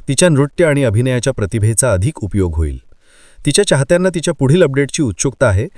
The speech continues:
आणि ती मराठी इंडस्ट्रीतील एक उभरती तारका म्हणून ओळखली जाते. शरयू सोनवणे मराठी मनोरंजन क्षेत्रातील एक प्रमुख आणि बहुआयामी व्यक्तिमत्व. यांचा जन्म मुंबई, महाराष्ट्र येथे राजेंद्र सोनवणे आणि माधवी सोनवणे यांच्या मध्यमवर्गीय कुटुंबात झाला,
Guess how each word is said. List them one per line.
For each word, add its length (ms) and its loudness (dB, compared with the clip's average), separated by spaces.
आणि 160 2
ती 100 -4
मराठी 380 2
इंडस्ट्रीतील 560 -2
एक 140 -6
उभरती 360 0
तारका 420 0
म्हणून 280 2
ओळखली 360 -2
जाते. 360 -6
शरयू 340 2
सोनवणे 440 2
मराठी 380 0
मनोरंजन 520 0
क्षेत्रातील 520 -4
एक 160 -4
प्रमुख 340 -2
आणि 160 -2
बहुआयामी 600 0
व्यक्तिमत्व. 560 -6
यांचा 340 2
जन्म 260 2
मुंबई, 440 0
महाराष्ट्र 540 -2
येथे 280 -2
राजेंद्र 420 -2
सोनवणे 440 -2
आणि 200 -2
माधवी 420 -2
सोनवणे 440 -2
यांच्या 280 -4
मध्यमवर्गीय 640 0
कुटुंबात 460 -6
झाला, 220 -4